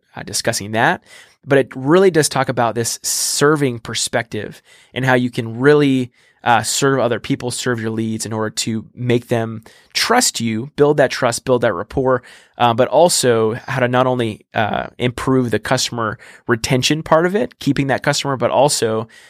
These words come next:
again, building this tribe of raving fans and telling other people about your business,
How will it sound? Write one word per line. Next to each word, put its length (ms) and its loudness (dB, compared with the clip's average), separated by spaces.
again, 460 4
building 260 4
this 100 -2
tribe 240 -2
of 120 -4
raving 260 -2
fans 280 -4
and 100 -8
telling 320 -4
other 240 0
people 460 -8
about 280 0
your 120 -8
business, 640 2